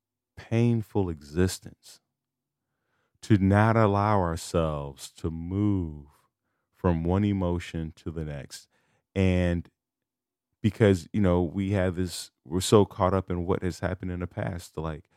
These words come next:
"No, no, that's not funny because I'm still hurt and I need you to apologize."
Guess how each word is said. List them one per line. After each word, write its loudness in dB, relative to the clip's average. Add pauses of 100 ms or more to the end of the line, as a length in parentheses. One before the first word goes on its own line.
(260)
"No, 6
no, 4
that's -4
not -4
funny -6
because -8 (300)
I'm -10
still 2
hurt 2
and -8
I -2
need -4
you -8
to -4
apologize." -6